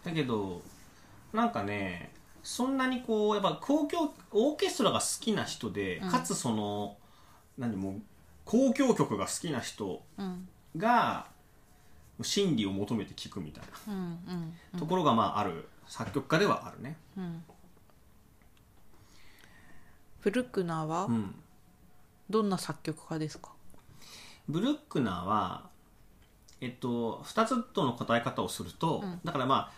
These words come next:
Speaker 1: 作曲者個人は、
Speaker 2: うん。
Speaker 1: まあ、だからもう、よく言われてるっていうか、まあ、何より今年あれですよ、ブルックナーイヤーなんだよね。
Speaker 2: うん。
Speaker 1: 没後百五十周年かなんかで。
Speaker 2: うん。
Speaker 1: まあ、だから急遽もやるのかもしれないけど、
Speaker 2: うん。
Speaker 1: まあ、でもそうでもないか、去年もやってるか。あの、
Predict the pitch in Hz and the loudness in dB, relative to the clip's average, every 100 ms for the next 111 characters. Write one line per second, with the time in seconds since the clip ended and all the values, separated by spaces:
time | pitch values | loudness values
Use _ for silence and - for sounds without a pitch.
0 | - - - 220 226 302 - - 285 - | -20 -12 2 4 4 0 2 4 4 4
1 | 339 302 202 98 240 - - 196 - - | 4 4 2 2 0 0 -2 -4 -6 -16
2 | - - 147 156 139 113 113 101 - - | -14 -2 2 4 4 4 2 0 -4 -4
3 | - - - 110 107 113 123 120 - 98 | 4 8 10 10 8 4 2 0 -4 -6
4 | 92 - 82 - - - 139 214 165 110 | -6 -6 -6 -8 -14 -2 4 6 4 2
5 | 131 139 123 135 - 92 120 156 160 160 | 2 2 2 2 2 0 2 2 2 4
6 | 156 160 131 82 82 90 113 202 - - | 4 4 2 0 -6 -6 -6 -6 -10 -8
7 | 202 123 123 160 160 156 127 143 139 143 | -4 -2 0 0 0 0 0 2 2 0
8 | - 131 92 82 82 82 - - 220 139 | 2 2 2 -4 -10 -10 -12 -10 -4 0
9 | 180 202 151 - 127 120 120 110 107 110 | 2 4 4 4 2 4 2 4 2 2
10 | 95 87 95 90 85 - - - 196 180 | 0 -6 -6 -6 -8 -10 -10 -4 -2 0
11 | 151 110 226 104 90 - - 190 98 82 | -2 -2 -2 -2 -4 -8 -6 -6 -6 -8
12 | - - - - - - - - - - | -12 -14 -16 -16 -12 -8 -6 -6 -8 -6
13 | 107 113 120 117 113 113 110 | 0 2 2 2 0 0 -2